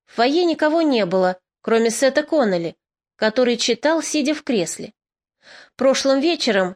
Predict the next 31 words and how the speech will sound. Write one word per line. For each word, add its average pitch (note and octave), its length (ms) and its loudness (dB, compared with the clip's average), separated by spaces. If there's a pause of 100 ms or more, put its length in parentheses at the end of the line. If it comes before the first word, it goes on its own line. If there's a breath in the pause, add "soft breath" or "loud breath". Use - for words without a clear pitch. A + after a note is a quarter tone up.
(160)
это B3 240 0
место E4 360 0
было C#4+ 240 2
занято D#4+ 440 0
Дэйвом D#4 460 2
Медоксом. F3 560 -4 (800 soft breath)
Он D#4+ 160 2
поприветствовал D#4 800 0
меня D4+ 280 2
так D4+ 280 0
дружелюбно, A3+ 760 0 (220)
что - 220 -4
я D4 140 2
просто D#4+ 360 -2
не E4 120 2
смогла D4 440 2
вот B3+ 220 0
так C4 180 2
развернуться C4 840 0 (160)
и A#3+ 100 -2
пойти C4 340 0
обратно. A#3 640 0 (1300 soft breath)
"У A#3+ 100 2
меня D#4 280 2
тут F4 180 -2
есть D#4+ 320 -2
ещё D#4+ 260 0
добрая E4 380 0
половина E4 480 2
бутылки E4 460 0
вина", D4+ 440 0